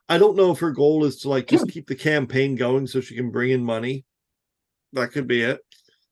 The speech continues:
Speaker 1: Um, I don't know if she wants to, to run the campaign long enough to get Trump to, like, realize the threat he's under. I mean, I don't know. I, it's, it's real hard to gauge.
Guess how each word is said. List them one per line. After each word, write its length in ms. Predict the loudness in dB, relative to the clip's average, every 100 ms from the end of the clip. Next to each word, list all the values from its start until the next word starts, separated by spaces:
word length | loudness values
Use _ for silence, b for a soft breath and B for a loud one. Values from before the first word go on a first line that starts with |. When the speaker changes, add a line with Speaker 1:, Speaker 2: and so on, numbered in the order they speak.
| _ -4
Speaker 1:
Um, 560 | 0 0 0 -4 -10 -6
I 120 | -2
don't 160 | 0 0
know 160 | 0 -2
if 80 |
she 180 | -4 -4
wants 380 | -2 -2 -4 -10
to, 160 | -16 -16 -18 _ -4
to 120 | 0
run 220 | 2 2
the 80 | 0
campaign 540 | -2 -4 -2 -2 -2 -2
long 280 | -4 -2
enough 300 | -2 -4 -6 -10
to 80 | -6
get 360 | 0 0 -2
Trump 400 | -10 -6 -6 -8
to, 120 | -4 -2
like, 280 | -2 -6 -16 _ _ _ _ _
realize 640 | -2 4 4 4 0 -2 -6
the 100 | -16
threat 360 | -8 -4 -4
he's 240 | -2 -4 -4
under. 440 | -8 -2 0 0
I 60 | 0
mean, 100 | 0
I 40 |
don't 120 | 0 0
know. 120 | 0
I, 120 | 0
it's, 340 | -2 -2 -4
it's 280 | -4 -6 -4
real 140 | -2 0
hard 160 | 0
to 60 | -2
gauge. 560 | 0 2 2 -2 -8